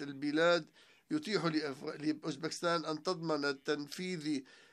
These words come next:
آه، أهداف الأمم المتحدة الإنمائية الألفية قبل الموعد المقرر.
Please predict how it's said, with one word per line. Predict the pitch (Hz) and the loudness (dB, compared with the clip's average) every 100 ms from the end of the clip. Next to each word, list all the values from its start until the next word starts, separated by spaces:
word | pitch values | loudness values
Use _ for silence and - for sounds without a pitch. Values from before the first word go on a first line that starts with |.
| - _ _ | -20 _ _
آه، | 147 156 151 147 147 | 6 8 10 8 6
أهداف | 139 - 143 135 139 175 | 2 -2 -6 -2 4 4
الأمم | 165 156 | 4 -2
المتحدة | 143 302 160 165 147 | -2 -4 -2 0 0
الإنمائية | 160 156 151 165 180 | -2 -2 -2 2 2
الألفية | 156 156 147 185 175 165 165 _ - | 2 0 -4 0 2 2 0 _ 4
قبل | 202 180 | 6 6
الموعد | 165 170 165 151 151 | 4 6 4 4 2
المقرر. | 165 160 175 160 131 113 | -2 -2 0 0 0 -4